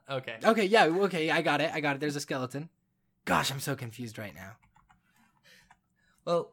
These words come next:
Speaker 1: put it together. Put it together, Mister Noir Detective.
Speaker 2: <laughs> True.
Speaker 1: There's bones scraping together. There's a faint smell of sulfur.
Speaker 2: Is this some kind of, like,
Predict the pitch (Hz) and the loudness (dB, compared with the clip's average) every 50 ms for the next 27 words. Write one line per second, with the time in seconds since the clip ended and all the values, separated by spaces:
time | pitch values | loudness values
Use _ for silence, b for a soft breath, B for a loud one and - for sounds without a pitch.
0 | - 151 - 180 175 196 208 - 233 240 214 196 196 214 214 214 196 185 180 - | -18 -12 -8 -8 -6 -6 -8 -10 -6 -4 -4 -2 -2 -4 -6 -4 -6 -6 -6 -6
1 | - 185 202 196 175 147 135 135 131 - - 139 135 135 127 127 123 120 120 123 | -4 -2 -2 -2 -2 -2 -4 -6 -8 -6 -6 -6 -4 -2 -2 -4 -2 -2 -2 -2
2 | 123 120 120 110 113 110 - - 120 104 - - 151 123 139 151 - - - - | -2 -2 -4 -8 -12 -16 -12 -12 -12 -12 -10 -8 -8 -6 -8 -8 -10 -10 -6 -2
3 | - 156 131 127 - 127 131 135 131 - - - 143 147 165 180 185 - - - | 0 2 2 2 0 -2 -2 -4 -4 -6 -4 -2 0 0 0 -2 -2 -4 -4 -6
4 | - - 170 170 165 165 - 180 185 180 165 165 147 139 139 160 170 196 202 202 | -6 -4 -4 -4 -4 -4 -6 -8 -8 -6 -6 -4 -4 -4 -4 -6 -8 -10 -12 -12
5 | - 131 127 120 127 123 - 135 135 143 - - - - 170 160 156 156 170 - | -12 -12 -10 -10 -12 -14 -12 -12 -12 -10 -10 -12 -10 -8 -8 -8 -8 -8 -10 -12
6 | - - - 165 135 131 135 - - 139 165 214 233 _ _ _ _ _ _ _ | -12 -10 -8 -8 -8 -8 -8 -8 -8 -6 -6 -8 -10 _ _ _ _ _ _ _
7 | _ _ _ _ _ _ _ _ _ _ _ _ _ _ _ _ _ _ _ _ | _ _ _ _ _ _ _ _ _ _ _ _ _ _ _ _ _ _ _ _
8 | _ _ _ _ _ _ _ _ _ _ _ _ - 131 123 131 143 135 - - | _ _ _ _ _ _ _ _ _ _ _ _ -12 -10 -6 -6 -6 -6 -6 -8
9 | 139 131 - 143 139 123 117 113 107 | -8 -6 -4 -4 -4 -4 -4 -6 -8